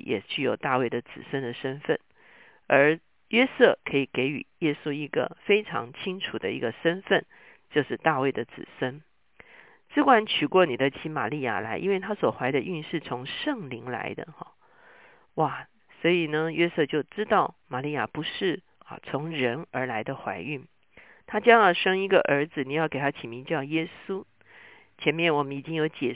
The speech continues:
释过，耶稣的意思其实就是在旧约里面的约书亚，就是耶和华拯救。所以这个孩子是来完成一个拯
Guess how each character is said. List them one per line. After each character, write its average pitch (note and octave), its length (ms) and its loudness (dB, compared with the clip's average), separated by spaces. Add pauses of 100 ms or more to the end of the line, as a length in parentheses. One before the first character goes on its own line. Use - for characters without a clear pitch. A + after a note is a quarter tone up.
释 D#3 120 -4
过， C#3 240 2
耶 F3+ 180 2
稣 - 160 -4
的 E3+ 120 2
意 E3+ 140 -4
思 E3 220 -12
其 - 180 -12
实 C3 140 -12
就 C#3+ 180 -4
是 C3+ 320 -2 (260)
在 D#3 160 2
旧 F#3+ 300 2
约 F3+ 160 4
里 A2+ 120 -10
面 D3 140 -6
的 C3+ 100 -4
约 G3+ 200 4
书 A3 280 0
亚， - 240 -2 (640)
就 D#3 180 6
是 C#3 460 0
耶 F3 120 4
和 C3 240 -2
华 B2 260 -2
拯 A#2 220 -6 (160)
救。 - 240 0 (720)
所 F#3 100 8
以 F3+ 60 8
这 C#4 180 2
个 G#3+ 120 4
孩 C3 260 4
子 D3+ 280 -6 (140)
是 G3 60 -4
来 B2+ 200 0 (600)
完 D#3+ 240 -2
成 D3 200 -4
一 D#3 80 -8
个 D#3 120 0
拯 C3 260 -4